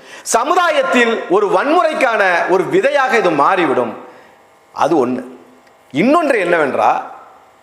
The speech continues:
இதே போல ஒரு அனுமதி கேட்டு, இதே பழனி பாபாவுக்கே ஒரு அனுமதியை கேட்டு, ஒரு திமுக காரர்கள், திமுக காரர்கள் பழனி பாபாவுக்கு வீர வணக்கம் செலுத்த மாட்டார்கள், ஒரு கற்பனைக்காக சொல்றேன், இதே போல திமுகவினர், இல்லை என்றால் அதிமுகவினர்,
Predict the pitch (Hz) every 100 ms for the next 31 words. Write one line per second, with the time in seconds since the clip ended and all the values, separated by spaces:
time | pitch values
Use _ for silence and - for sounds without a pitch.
0 | _ _ _ _ 156 226 302 302 202 143
1 | - - - 202 185 208 220 180 147 143
2 | - - 254 320 349 349 285 277 269 220
3 | 202 180 165 170 143 180 175 190 208 170
4 | 127 131 - 104 - - - - 170 196
5 | 196 247 247 202 175 151 139 113 - 120
6 | 175 214 233 214 214 220 214 233 202 214
7 | 214 202 196 190 190 165 202 185 180 165
8 | - 170 220 196 160 131 113 104 170 -
9 | - - - - 160 247 202 196 - 339
10 | 330 294 277 277 147 - - - 147 185
11 | 294 302 269 - 254 302 277 233 165 135
12 | 113 - - 196 269 269 294 277 269 320
13 | - 339 330 285 214 -